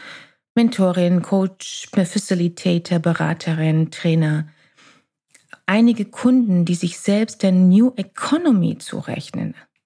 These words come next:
bei denen ich sehr schnell zum Schluss kam, dass es besser für mich ist, eine große Distanz zu den für mich relevanten Führungskräften einzuhalten, da diese schlechtweg, schlichtweg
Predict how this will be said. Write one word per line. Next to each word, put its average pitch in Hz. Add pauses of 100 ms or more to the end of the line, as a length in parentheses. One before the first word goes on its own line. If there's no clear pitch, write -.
(340)
bei 175
denen 180
ich 165
sehr 190
schnell 175
zum 165
Schluss -
kam, 160
dass 160
es 156
besser 180
für -
mich 165
ist, 196
eine 165
große 208
Distanz 185
zu -
den 165
für -
mich 170
relevanten 156
Führungskräften 160
einzuhalten, 190 (460)
da 165
diese 170
schlechtweg, - (140)
schlichtweg 175